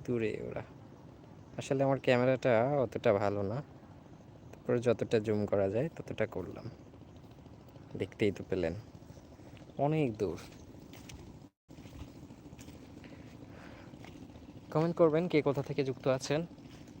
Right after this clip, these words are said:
এই যে এখানে আবার পুঁটি মাছ, মানে গ্রামে একটা জিনিস আপনি, আহ, যেখানেই যাবেন, এরকম ছোট, আহ, নালা বলেন, খাল বলেন বা যাই বলেন, যেখানেই যান, আপনি যদি গ্রামে বসবাস করেন,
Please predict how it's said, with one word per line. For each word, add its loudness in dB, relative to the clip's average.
এই 6
যে 4
এখানে 2
আবার 4
পুঁটি 0
মাছ, -2
মানে 4
গ্রামে 8
একটা -2
জিনিস 0
আপনি, 2
আহ, 0
যেখানেই 4
যাবেন, 0
এরকম 4
ছোট, -2
আহ, 0
নালা 2
বলেন, -2
খাল 4
বলেন 0
বা 0
যাই 4
বলেন, 2
যেখানেই -2
যান, -4
আপনি 2
যদি 0
গ্রামে 6
বসবাস 4
করেন, 2